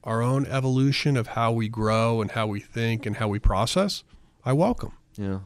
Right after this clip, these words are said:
Speaker 2: I, I, I was talking throughout the course of the month of July,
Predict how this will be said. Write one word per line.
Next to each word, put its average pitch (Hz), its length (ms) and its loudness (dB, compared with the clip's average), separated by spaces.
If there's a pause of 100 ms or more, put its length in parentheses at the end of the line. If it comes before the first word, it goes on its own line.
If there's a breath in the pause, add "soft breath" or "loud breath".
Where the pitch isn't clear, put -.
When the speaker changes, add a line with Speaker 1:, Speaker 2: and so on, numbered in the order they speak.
(220)
Speaker 2:
I, 127 120 -4
I, 113 300 -2
I 110 80 -2
was 107 320 -4
talking 143 640 -2
throughout 110 280 -6
the - 80 -16
course 120 360 -8
of 98 280 -12
the 92 60 -12
month 95 260 -6
of 85 120 -12
July, 80 560 -10